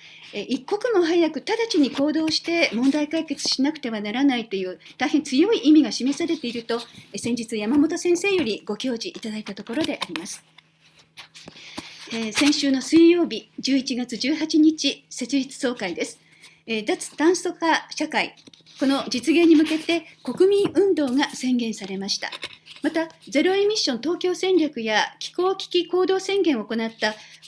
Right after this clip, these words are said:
小池百合子東京都知事よりご祝辞もありました。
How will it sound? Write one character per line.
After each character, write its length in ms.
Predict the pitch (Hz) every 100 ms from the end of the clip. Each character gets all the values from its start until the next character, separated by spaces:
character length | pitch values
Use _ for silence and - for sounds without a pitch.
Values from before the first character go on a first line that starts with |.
| -
小 120 | 302
池 320 | 311 311 330
百 380 | 311 339 330 311
合 300 | 220 202 185
子 20 | -
東 180 | 311 311
京 160 | 330
都 140 | 320 311
知 120 | 370
事 140 | 320
よ 100 | 302
り 140 | 285 -
ご 100 | 214
祝 240 | - 330
辞 140 | 330
も 260 | 311 339 -
あ 40 |
り 100 | 214
ま 80 | 214
し 120 | 226
た。 140 | 151